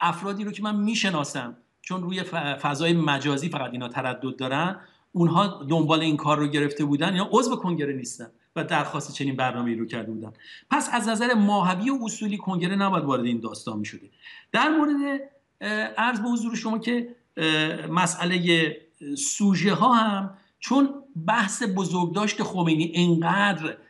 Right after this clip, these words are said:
مسئله روشن بود، حتی ایرانیان، هیچ کسی، اونهایی که پادوآ و کارگزارای رژیم تو این شهر هستن هم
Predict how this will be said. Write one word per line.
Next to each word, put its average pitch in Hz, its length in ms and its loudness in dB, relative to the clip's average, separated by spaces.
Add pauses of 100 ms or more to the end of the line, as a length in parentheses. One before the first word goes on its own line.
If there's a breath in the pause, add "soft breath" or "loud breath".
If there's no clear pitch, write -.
مسئله 160 520 -2
روشن 160 800 2
بود، 190 280 0
حتی - 260 0 (220)
ایرانیان، 196 1000 2 (320 loud breath)
هیچ - 460 2
کسی، 262 320 0
اونهایی 196 280 2
که 262 180 0 (480 loud breath)
پادوآ 190 720 2
و 226 340 2 (180 loud breath)
کارگزارای 196 880 2
رژیم 196 300 0
تو 190 120 -4
این 180 80 0
شهر 175 340 -2
هستن 180 440 -2
هم 254 300 2